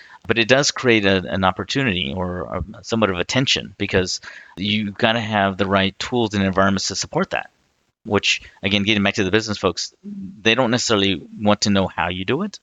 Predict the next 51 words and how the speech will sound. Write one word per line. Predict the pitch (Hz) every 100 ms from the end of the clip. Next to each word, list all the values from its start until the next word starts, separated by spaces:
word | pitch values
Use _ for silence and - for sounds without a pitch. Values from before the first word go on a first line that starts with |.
| - - - _
They | 107
just | 113
wanna | 104 101
know | 98 95
what | 95 95
you |
have | 87 90 92
when | 92
you | 87
get | 87 82
it | -
done, | 87 76 _ _
right? | 98 101 - - - _
And | 98
so | 104
there | 98 120 123 117
lies | 104 107 104
in | 95 92
some | - 104
of | 95
the, | 90 85 62
some | - 98
of | 90
the | 87
examples. | 82 104 92 92
So | 104 - - -
I |
would | 131
say | 120
in |
the | 104
last | 110 -
three | 117
companies, | 104 98
it | 95
was | 92
basically | 104 104
the | 98
same | 107 92
type | 95
of | 90 87 -
issue. | 95 - 73 - - - -
They | 104
wanna | 110 117
work | 104 104 92
on | 95 92 90 87 -
things | - 107 104
that | 104
are | 92 90 87 85
gonna | 92 98 92
be | 95 90 87 85